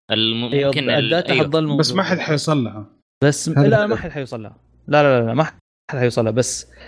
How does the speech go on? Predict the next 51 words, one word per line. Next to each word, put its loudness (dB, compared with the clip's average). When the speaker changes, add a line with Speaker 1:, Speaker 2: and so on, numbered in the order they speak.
Speaker 2:
آه، 2
بس -2
هذه 2
صارت -2
ضد، 0
آه، -2
Speaker 3:
لا 2
Speaker 2:
قانون. 4
Speaker 3:
تنسى، 0
لا 2
تنسى 0
إنك 2
أنت 0
الحين 2
لما 4
Speaker 2:
قانون 2
Speaker 3:
تجي 2
Speaker 2:
حقهم 0
يقول -2
لك -10
لازم -4
تحذفها. -2
مم. 2
Speaker 3:
لا 2
تنسى 0
الحين 2
مثلا 2
لو 4
الحين 0
أنت 0
جيت -2
مثلا، 0
آه، -2
عندك 2
اشتراك -2
في -10
الخدمة -4
ورجعت 2
مرة 0
ثانية 0
تبغى -2
تفعل 0
الخدمة، -4
لازم 0
كل 0
المعلومات 2
الأساسية 0
موجودة، 0
صح -2
ولا 2
لا؟ -2